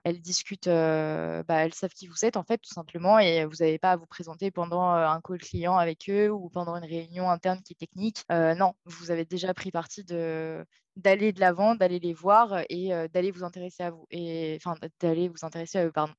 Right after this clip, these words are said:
Et ça change tout en fait. Enfin, pour moi en tout cas, c'est la première fois que je pratique, euh, cette chose-là. C'était, bah, un petit post en fait, euh, d'une, euh, jeune américaine que j'avais vue qui avait fait, euh, ça pendant son stage, euh, il y a, pff, quatre ou cinq ans et je m'étais dit, bah, si un jour je retourne dans un groupe, euh,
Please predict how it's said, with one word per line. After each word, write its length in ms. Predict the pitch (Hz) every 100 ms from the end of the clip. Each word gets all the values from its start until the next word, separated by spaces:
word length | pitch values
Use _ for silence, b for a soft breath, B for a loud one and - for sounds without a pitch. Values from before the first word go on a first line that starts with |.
| -
Et 180 | 170
ça 160 | 170 180
change 220 | 175 185
tout 160 | - 214
en 60 | 160
fait. 160 | 170 - _ -
Enfin, 260 | 180 170 165
pour 120 | - 196
moi 140 | 220
en 60 | 214
tout 120 | 190
cas, 160 | 208
c'est 100 | -
la 120 | 170 170
première 260 | 196 190
fois 100 | 202
que 140 | 208 190
je 80 |
pratique, 320 | - 180 - 190
euh, 260 | 170 165
cette 200 | 165 180
chose-là. 280 | 175 170 185
C'était, 360 | - - 165 160
bah, 180 | 156 - -
un 100 | 185
petit 180 | -
post 220 | 208 233 185
en 80 |
fait, 200 | 170 185
euh, 160 | 170 160
d'une, 300 | 160 165 160
euh, 200 | 160 160 -
jeune 200 | - 220
américaine 460 | 226 214 202 240 247
que 100 | 208
j'avais 260 | 185 180
vue 160 | 175 226
qui 100 | 196
avait 100 | 165
fait, 240 | - 175
euh, 400 | 170 165 160 160
ça 180 | - 202
pendant 200 | 202 180
son 160 | - 180
stage, 320 | - 208 185
euh, 100 | 165
il 80 | 170
y 60 |
a, 200 | 156 156
pff, 400 | 160 - - - -
quatre 200 | 196 -
ou 20 |
cinq 240 | 185 175 196
ans 80 |
et 80 | 220
je 80 | 175
m'étais 180 | 170 185
dit, 140 | 190
bah, 220 | 185 160
si 160 | 165 -
un 100 | 180
jour 140 | 185
je 80 | 185
retourne 240 | 175 185 185
dans 180 | 165
un 220 | 165 165 165
groupe, 280 | 170 208
euh, 220 | 190 160